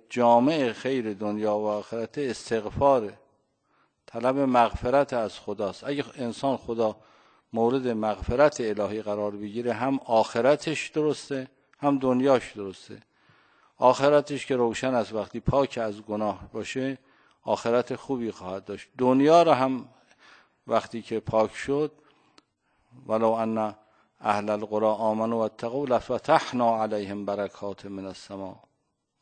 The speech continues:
برکات آسمانی، درهای برکت بر او گشوده می‌شود. آیاتش رو قبلاً خدمتون عرض کردیم. به همین جهت این روایت ریشه در همه آیاتی داره که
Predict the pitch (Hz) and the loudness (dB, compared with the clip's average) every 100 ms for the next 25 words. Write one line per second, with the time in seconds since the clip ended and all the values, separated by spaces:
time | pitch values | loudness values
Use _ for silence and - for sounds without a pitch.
0 | 98 - 107 113 - 143 151 143 143 120 | -10 -2 0 0 2 4 4 2 -4 -2
1 | 110 - 110 120 113 107 98 120 123 107 | -4 -6 -8 -6 -4 -4 -4 -6 -6 -4
2 | 104 110 - 135 123 110 110 110 101 - | -2 -2 -2 -2 -2 -6 -6 -12 -14 -18
3 | _ 101 92 107 104 101 92 98 95 - | _ -16 -14 -10 -10 -10 -10 -10 -10 -12
4 | - - - - 110 117 127 127 - 123 | -20 -20 -20 -4 0 2 0 -2 -10 -6
5 | 101 92 113 113 104 92 107 - 123 113 | -6 -4 -6 -8 -10 -10 -10 -10 -14 -16
6 | _ _ _ _ 110 104 92 101 98 98 | _ _ _ _ 0 0 -2 -10 -8 -6
7 | 110 139 139 139 139 143 - _ _ _ | -2 0 0 0 -2 -4 -10 _ _ _
8 | _ _ 127 120 117 113 131 139 120 110 | _ _ -4 0 2 4 2 0 -6 -6
9 | 143 139 123 113 123 139 113 107 117 147 | -4 -2 -2 -2 0 0 0 0 2 0
10 | 147 151 147 147 - 147 | -2 -6 -6 -6 -6 -8